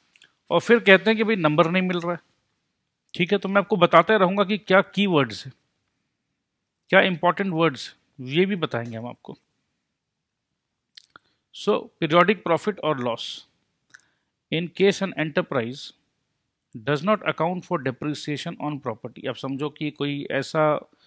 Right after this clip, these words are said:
महान एंटरप्राइज जो डेप्रिसिएशन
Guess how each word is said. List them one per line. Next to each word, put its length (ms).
महान 680
एंटरप्राइज 760
जो 80
डेप्रिसिएशन 840